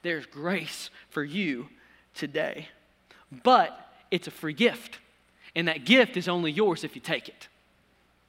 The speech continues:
So there's two responses that you can have to this free gift. And it's gonna be remorse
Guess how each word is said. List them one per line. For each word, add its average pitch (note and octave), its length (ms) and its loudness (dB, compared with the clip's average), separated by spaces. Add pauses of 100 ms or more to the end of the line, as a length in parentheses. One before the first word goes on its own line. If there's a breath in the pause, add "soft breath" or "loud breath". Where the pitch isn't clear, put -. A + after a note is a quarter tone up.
(1400 soft breath)
So - 140 2
there's G3 180 4
two F4 260 6
responses F3 800 -2
that C#3+ 120 -16
you D3+ 120 -10
can C3+ 120 -12
have A2+ 320 -8 (300)
to D#3 100 -14
this C#3 160 -10
free C#3 260 -12
gift. - 380 -14 (460 soft breath)
And G3 120 2
it's G3 180 -2
gonna B3+ 140 2
be A3+ 120 2
remorse F3+ 640 0